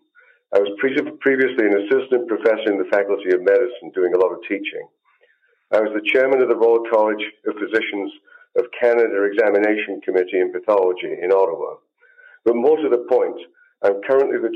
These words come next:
chairman of a biotechnology company in North Carolina selling a covid nineteen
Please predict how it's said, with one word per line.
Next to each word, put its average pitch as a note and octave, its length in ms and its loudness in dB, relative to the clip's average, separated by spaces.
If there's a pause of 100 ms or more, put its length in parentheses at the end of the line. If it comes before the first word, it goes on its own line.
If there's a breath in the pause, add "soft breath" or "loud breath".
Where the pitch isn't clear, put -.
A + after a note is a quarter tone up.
chairman G#2+ 320 2
of F#2+ 80 -2
a F#2+ 80 -4
biotechnology G#2+ 800 0
company G2 400 -2
in F2+ 80 -4
North F#2+ 320 2
Carolina F2+ 480 2 (160)
selling A#2+ 320 2
a A2 160 -4
covid A2+ 400 0
nineteen G2 680 -2